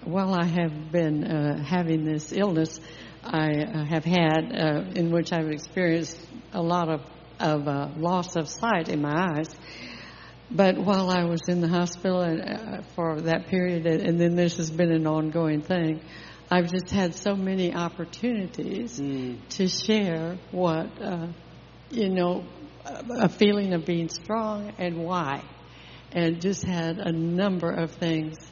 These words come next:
Speaker 1: in both the hospital but also in my living arrangement where I've been able to share because,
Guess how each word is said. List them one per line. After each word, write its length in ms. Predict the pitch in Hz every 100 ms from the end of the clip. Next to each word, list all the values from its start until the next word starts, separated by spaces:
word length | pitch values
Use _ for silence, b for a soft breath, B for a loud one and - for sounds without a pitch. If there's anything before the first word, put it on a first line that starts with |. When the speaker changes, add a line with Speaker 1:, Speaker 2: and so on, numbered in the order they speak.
| - -
Speaker 1:
in 340 | 180 165 165 -
both 240 | 180 190 185
the 60 |
hospital 520 | 175 165 - 175 156 147
but 180 | 151
also 500 | 156 151 151 - 165
in 200 | 165 160
my 240 | 160 156 160 B B B B -
living 320 | 190 180 175
arrangement 560 | 170 180 185 185 - 190
where 160 | 185 185
I've 200 | 180 180
been 160 | 175
able 360 | 175 175 175 175 -
to 240 | 180 180 - B B B
share 260 | - 262 233
because, 560 | 196 202 196 190 -